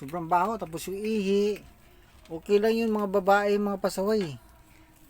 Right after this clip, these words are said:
Kasi ihi nila, sa sahig mismo lumalapat. No?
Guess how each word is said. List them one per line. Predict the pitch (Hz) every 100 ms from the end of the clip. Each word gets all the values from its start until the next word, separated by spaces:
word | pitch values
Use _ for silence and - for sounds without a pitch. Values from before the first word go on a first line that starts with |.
| -
Kasi | 175 214
ihi | 214 208 208 202
nila, | 202 208 202 180 185 175 - - - - - - -
sa | - 165
sahig | - 175 180 160
mismo | 175 156 185 175 175 170
lumalapat. | 160 160 151 151 - 208 214 - - - - - - - - - - - -
No? | 147 190 233